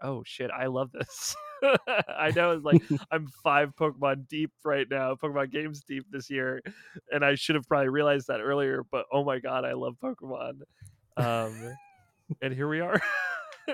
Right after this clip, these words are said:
Speaker 2: There you go.
Speaker 1: I haven't played Pokemon in, like, six months, which is the weird thing, 'cause, like, then all of the video games came out.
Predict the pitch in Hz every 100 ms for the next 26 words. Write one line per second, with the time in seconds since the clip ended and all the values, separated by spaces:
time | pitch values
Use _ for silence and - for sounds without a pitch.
0 | - 123 135 156 160 165 262 202 127 185
1 | 220 - 180 185 180 175 156 143 131 127
2 | 117 - 147 - 127 127 117 - 117 117
3 | - 120 120 120 113 113 107 113 107 _
4 | _ - - 127 127 123 - 131 127 113
5 | 110 107 120 113 107 107 - - 104 107
6 | 104